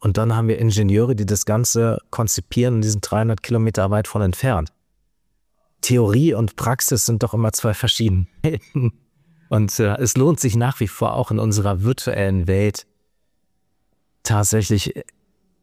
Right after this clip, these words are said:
in der Realwelt immer zu sein und dort einzutauchen und aufzutauchen, sodass wir eben auch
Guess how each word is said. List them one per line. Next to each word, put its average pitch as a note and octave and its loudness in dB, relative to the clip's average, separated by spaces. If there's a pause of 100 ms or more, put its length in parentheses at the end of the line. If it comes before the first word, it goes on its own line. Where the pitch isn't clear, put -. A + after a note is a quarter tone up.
(160)
in A2+ 2
der G#2 4
Realwelt G2+ 2
immer A2+ 2
zu - -2
sein G2 2
und G2+ -2
dort F#2+ -2
einzutauchen G#2 -2
und F2+ 0
aufzutauchen, F#2+ -2 (480)
sodass A2+ 0
wir A2+ 0
eben A2 2
auch A2 -2